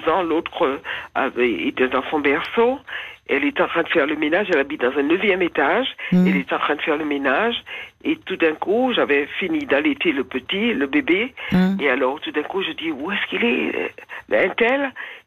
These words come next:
Speaker 1: Et puis alors, je vois mon petit garçon de deux ans,
Speaker 2: Oui.
Speaker 1: debout sur une chaise, en formica, à la fenêtre qui est ouverte.
Speaker 2: Oh non.
Speaker 1: Vous voyez un peu le genre, alors j'ai,
Speaker 2: Alors
Speaker 1: je me
Speaker 2: qu'elle
Speaker 1: suis
Speaker 2: était censée le surveiller ?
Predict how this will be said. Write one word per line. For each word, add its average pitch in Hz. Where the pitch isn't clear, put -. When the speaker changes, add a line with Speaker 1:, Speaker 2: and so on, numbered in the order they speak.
Speaker 1:
Et 180
puis 170
alors, 165
je 175
vois 196
mon 165
petit 202
garçon 185
de 165
deux 165
ans, 208
Speaker 2:
Oui. 196
Speaker 1:
debout 208
sur 214
une 202
chaise, 269
en 196
formica, 208
à 214
la 214
fenêtre 214
qui 208
est 180
ouverte. 175
Speaker 2:
Oh 160
non. 139
Speaker 1:
Vous 135
voyez 160
un 160
peu 165
le 160
genre, 156
alors 165
j'ai, 147
Speaker 2:
Alors 185
Speaker 1:
je 175
me -
Speaker 2:
qu'elle 208
Speaker 1:
suis 196
Speaker 2:
était 214
censée 202
le 190
surveiller ? 196